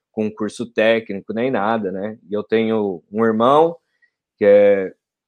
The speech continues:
que trabalha no Brasil, trabalha pro estado de São Paulo, e a minha irmã também, que é um pouco mais velha que eu,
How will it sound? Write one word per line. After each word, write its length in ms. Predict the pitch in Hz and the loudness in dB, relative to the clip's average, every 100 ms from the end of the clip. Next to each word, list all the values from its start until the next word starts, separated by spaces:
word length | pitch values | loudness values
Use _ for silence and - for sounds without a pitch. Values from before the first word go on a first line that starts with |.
| _ _ _ _ _ _ _ _ | _ _ _ _ _ _ _ _
que 80 | |
trabalha 380 | - 110 117 110 | -4 0 2 2
no 80 | 107 | 0
Brasil, 320 | 110 107 143 | 0 0 2
trabalha 400 | 131 110 110 107 | 2 2 2 2
pro 160 | - 107 | -2 -8
estado 500 | - - 113 113 104 | -8 0 2 2 -4
de 80 | - | -8
São 200 | 104 101 | -8 -2
Paulo, 600 | 117 127 165 196 208 - _ | 2 4 4 2 -4 -12 _
e 300 | 110 117 123 | -10 -4 0
a 80 | 123 | 0
minha 160 | 131 160 | 0 0
irmã 260 | 147 131 | 0 -2
também, 320 | 135 123 123 | -2 -4 -4
que 140 | 127 143 | -2 0
é 180 | 139 139 135 117 - _ _ _ - | 4 4 2 0 -8 _ _ _ -16
um 80 | 113 | -6
pouco 280 | 120 113 | -6 -4
mais 180 | 120 117 | -4 -2
velha 200 | 117 123 | 0 0
que 180 | 123 143 | -2 2
eu, 240 | 127 127 | 4 4